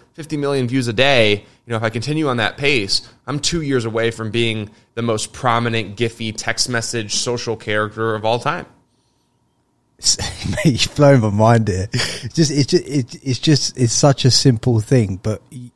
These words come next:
Speaker 2: anybody can do that with any brand, can't they?
Speaker 1: Totally.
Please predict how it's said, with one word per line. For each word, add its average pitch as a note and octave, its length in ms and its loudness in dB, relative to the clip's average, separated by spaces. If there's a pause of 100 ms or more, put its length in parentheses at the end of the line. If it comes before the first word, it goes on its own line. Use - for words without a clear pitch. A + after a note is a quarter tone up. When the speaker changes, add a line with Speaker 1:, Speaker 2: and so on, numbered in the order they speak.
(140)
Speaker 2:
anybody C3 460 4
can G2+ 160 -2
do B2+ 200 4
that A2 140 0
with G2 80 -4
any G#2 200 -2
brand, A2+ 320 -2
can't A#2+ 220 0
they? F2 120 -6
Speaker 1:
Totally. A2+ 360 -12